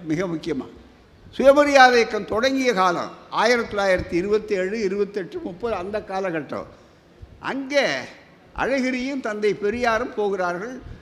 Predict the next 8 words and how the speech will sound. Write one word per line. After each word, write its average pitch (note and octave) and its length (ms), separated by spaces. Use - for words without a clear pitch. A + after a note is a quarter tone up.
அங்கே G#3 380
இருக்கக்கூடிய A3 600
ஒரு G3 180
மிக F3 300
முக்கியமான A#3 560
பிரமுகர்கள் G#3 680
வீட்டிலே G3 540
தங்குவதற்காக. D#3+ 760